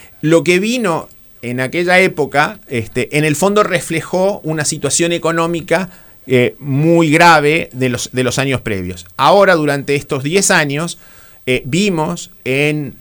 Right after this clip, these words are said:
este, justamente Europa, en Estados Unidos y en otros países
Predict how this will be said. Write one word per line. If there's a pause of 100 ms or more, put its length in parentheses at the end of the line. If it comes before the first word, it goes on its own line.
este,
justamente
Europa, (160)
en
Estados
Unidos (260)
y
en
otros
países